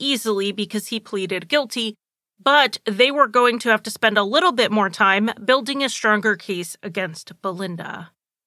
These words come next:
A friend of Jack's came forward with another piece to the puzzle.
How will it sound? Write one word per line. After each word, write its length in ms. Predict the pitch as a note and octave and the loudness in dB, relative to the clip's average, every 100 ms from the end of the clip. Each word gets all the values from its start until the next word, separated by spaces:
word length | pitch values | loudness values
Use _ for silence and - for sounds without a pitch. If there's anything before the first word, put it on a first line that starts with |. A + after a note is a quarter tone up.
| _ _ _ _ _ _ _ _ | _ _ _ _ _ _ _ _
A 120 | - | -6
friend 280 | A3+ B3+ B3+ | 0 2 4
of 140 | C4 A3 | 2 4
Jack's 420 | A#3 A3+ B3 - | 4 4 2 -8
came 240 | - A3 | 0 0
forward 440 | G3+ G#3 G#3 A#3+ B3 | 2 0 4 4 2
with 180 | A#3+ | 0
another 480 | B3 A#3+ A3+ A#3 C#4 | 0 4 2 2 -2
piece 380 | - A#3 A3+ - | -6 -8 -6 -8
to 180 | - A3 | -4 -4
the 140 | F#3+ | -4
puzzle. 580 | F#3 C4 C4 F#3 G2 - | -2 0 0 -2 -8 -14